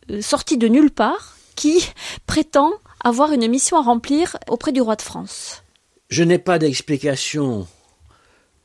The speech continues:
Speaker 2: euh, disons, positive. Je pense, et c'est tout le reste de son histoire qui le montre, que Jeanne d'Arc, quoique toute jeune,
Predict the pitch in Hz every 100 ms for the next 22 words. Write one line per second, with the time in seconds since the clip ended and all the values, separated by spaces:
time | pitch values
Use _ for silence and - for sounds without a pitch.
0 | _ - - - - - - 113 98 117
1 | 110 - 127 113 107 - 104 98 - -
2 | - - 101 139 - 196 175 127 - 117
3 | - 117 185 185 156 139 147 123 - 107
4 | 95 107 98 101 104 - 123 117 104 -
5 | 92 95 113 160 190 190 - 117 107 120
6 | 117 110 143 196 - _ _ _ _ _
7 | _ _ _ - 123 - 107 87 92 120
8 | 151 214 262